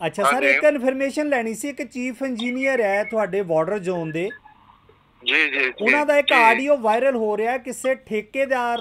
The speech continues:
Speaker 1: ਦੇ ਨਾਲ ਉਹ percentage ਦੀ ਰਿਸ਼ਵਤ ਦੀ, ਮਤਲਬ, ਜੋ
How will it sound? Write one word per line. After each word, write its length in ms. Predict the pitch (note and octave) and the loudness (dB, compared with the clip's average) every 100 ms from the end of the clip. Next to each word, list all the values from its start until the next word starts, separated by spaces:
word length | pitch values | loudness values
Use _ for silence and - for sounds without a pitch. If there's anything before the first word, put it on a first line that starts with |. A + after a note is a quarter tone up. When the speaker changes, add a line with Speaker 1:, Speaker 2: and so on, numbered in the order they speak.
| G#3 | 0
Speaker 1:
ਦੇ 120 | A#3+ | -2
ਨਾਲ 340 | G#3+ F#3+ G3+ | 0 0 0
ਉਹ 200 | G#3+ A3 | -2 -4
percentage 760 | A3 A3 G#3 A#3+ A#3 A3 G3+ F3 | -2 -4 -6 -6 -6 -2 -2 -2
ਦੀ 200 | G3 G#3 | -8 -10
ਰਿਸ਼ਵਤ 360 | F#3+ F3+ G3+ | -10 -8 -8
ਦੀ, 140 | F3+ G3+ | -6 -8
ਮਤਲਬ, 320 | G3 F3+ G3 | -10 -6 -8
ਜੋ 480 | D#3 F3+ G3+ F3+ | -4 -2 0 -2